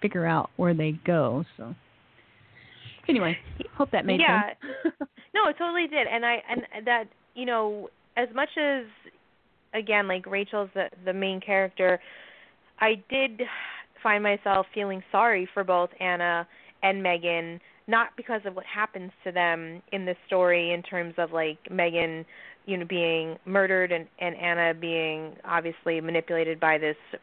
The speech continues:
Speaker 2: wackadoo of a, a guy, Tom, but, um, just, you know, sad for, to find out Megan's past and how she comes off as, like, this aloof, like,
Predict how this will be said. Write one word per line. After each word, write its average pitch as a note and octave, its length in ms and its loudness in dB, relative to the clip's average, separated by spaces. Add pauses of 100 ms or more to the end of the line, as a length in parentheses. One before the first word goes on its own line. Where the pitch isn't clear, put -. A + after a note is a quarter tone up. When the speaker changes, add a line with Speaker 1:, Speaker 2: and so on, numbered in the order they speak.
Speaker 2:
wackadoo D#3+ 640 -2
of D#3 220 -4
a, D3+ 160 -4
a E3+ 40 -6
guy, D#3 540 2
Tom, E3 320 -2 (400)
but, F#3+ 280 4
um, E3 440 0 (1000)
just, D4 180 2 (920)
you C4 120 -6
know, G#3+ 300 0 (320)
sad B3 240 4 (100)
for, G#3+ 380 2
to G#3+ 80 -18
find G3+ 180 0
out F#3+ 240 0
Megan's G3 520 -4
past F#3 420 -2 (160)
and G3 140 -4
how F3 260 4
she F#3+ 80 -8
comes F#3 280 -6
off F3+ 220 -2
as, F3 140 -2
like, E3 160 0 (420)
this G3 140 0 (100)
aloof, F#3 420 0 (260)
like, E3+ 240 2